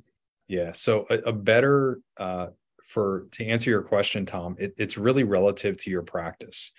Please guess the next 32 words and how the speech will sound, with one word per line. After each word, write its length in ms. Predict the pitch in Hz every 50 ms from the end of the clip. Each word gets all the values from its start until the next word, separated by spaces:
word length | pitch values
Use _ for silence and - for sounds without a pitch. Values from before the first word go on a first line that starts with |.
| - - - - _ _ _ _ -
I 80 | 107 107
can 160 | 107 120 104
tell 200 | 95 120 110 104
you, 400 | 104 98 98 95 95 95 92 - - -
um, 440 | 90 87 85 85 85 85 82 85 85 _ _ _ _ _ _ _ _ _ _ _ _ _ _ -
just 200 | 107 104 - -
from 140 | 110 98
talking 340 | 90 - 95 98 92 104 95
with 80 | 95 92
some 240 | - - 98 95 92
owners 320 | 92 92 95 92 90 -
that 160 | 95 87 85
do, 240 | - 95 92 92 90
like, 260 | 92 92 92 90 90
the 100 | 95 87
one 460 | 87 90 87 90 90 95 92 92 92
an 220 | 92 - 92 90 85
hour, 480 | 82 85 82 82 90 95 104 113 113 _ _ _ _ _ _ _ _ _ _ _ _ _ _ _ _ _ _ _ _ - -
um, 380 | 95 92 90 85 85 85 85 85 92
that 200 | 95 95 - - _ _ _ _ _ _ _ _ _ _ -
the 200 | 101 101 92 87
issue 380 | 101 113 113 - - 120 107 101
there 560 | 92 95 95 92 92 90 92 90 90 - - _ _ -
is 140 | 98 90
if 160 | 98 95 - -
you're 80 | 98
doing 400 | 95 98 98 98 98 95 92 90
one 480 | 87 90 95 98 98 95 95 101 98 98 101
visit 340 | 92 95 95 92 98 104 -
an 200 | - 95 95 92
hour, 520 | 85 87 85 82 85 85 85 87 98 107 _ _ _ _ _ _ _ _ _ _ _ _ _ _ _ -
um, 560 | 98 95 92 92 90 87 87 85 85 90 95